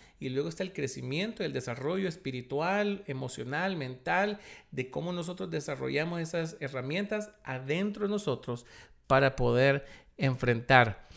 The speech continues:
¿Algo más que quisieras, eh, compartir con las podescuchas, eh, o que nos están viendo también? Porque hasta este, este podcast va a ser audio y video. ¿Algo más que quisieras compartirnos?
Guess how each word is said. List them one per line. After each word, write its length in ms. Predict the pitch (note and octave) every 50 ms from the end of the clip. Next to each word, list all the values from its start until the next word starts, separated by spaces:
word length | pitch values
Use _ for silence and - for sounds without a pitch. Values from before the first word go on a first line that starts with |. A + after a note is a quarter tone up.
| - - - - -
¿Algo 280 | - G3 A#3+ A3 A3 A3+
más 200 | A3+ A#3 A3 G#3
que 120 | - F#3+
quisieras, 880 | F#3+ F3+ D3+ - G3 F#3+ F#3 F#3 F#3 F3 - - - - - - - - -
eh, 540 | - C3+ B2+ B2 A#2+ A#2+ A#2+ A#2 A#2 A#2 -
compartir 800 | - D#3+ D#3 B2+ D3+ C#3+ C3+ C3 - - F3 F3+ E3+ D#3+ F3 E3 E3 - - - - - -
con 500 | - C3 B2+ B2+ B2+ C3 B2+ B2+ B2+ C3 -
las 540 | B2 A#2+ A#2+ B2 A#2 - - - - - G3 E3 -
podescuchas, 1000 | - D3 C#3+ C#3 B2+ - - - A3 A3+ - - C#3 A#2 A2 - - - - - - -
eh, 280 | D3 A#2 A#2 A2 G#2 -
o 100 | - C#3+
que 100 | - D3+
nos 100 | B2+ B2
están 260 | A#2+ - D#3 D3+ C#3+
viendo 440 | C#3 D#3 E3+ E3+ D#3 B2+ A#2 A2 - - - - - - -
también? 560 | - B2+ B2 B2 B2+ C#3 C#3+ C#3 C#3 C3+ -
Porque 220 | - B2+ A#2+ B2+ C3+
hasta 220 | C3 B2+ - D#3
este, 280 | C#3 - D#3+ D3+ C3 -
este 180 | - - C#3+
podcast 380 | B2 - C3 C3 - C#3 B2+ C3+
va 60 | B2+
a 20 |
ser 180 | A2+ - B2+ - -
audio 360 | A#2+ C3 C3+ C#3 C3+ C3+ C3+
y 160 | C#3 C#3+ C3+
video. 460 | B2 B2+ B2+ B2 C3+ C#3 C#3 B2+ G#2 - - - - - -
¿Algo 200 | - F3 F#3+ F3+
más 140 | F#3+ F#3+ F#3
que 100 | - G3
quisieras 280 | D#3 E3 - F3 D#3+ -
compartirnos? 720 | F3 D#3 C3+ C#3+ B2+ - C#3 A#2+ A#2 A2+ - - - -